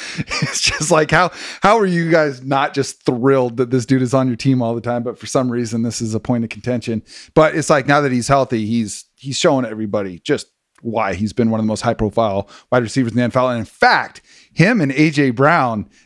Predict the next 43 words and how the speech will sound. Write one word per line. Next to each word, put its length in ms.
as, 400
like, 300
the 100
two 260
prototypes 960
of 160
the 80
modern 320
N 120
F 120
L 160
receiver 560
and 300
former 240
college 340
teammates 500
going 240
head 180
to 40
head 160
in 60
this 180
game 180
is 120
gonna 140
be 100
cool 220
too. 280
Uh, 440
but 340
okay, 300
okay. 280
So 140
last 220
question 300
about 200
this 140
game, 280
because 500
you've 180
covered 320
the 80
Seahawks 580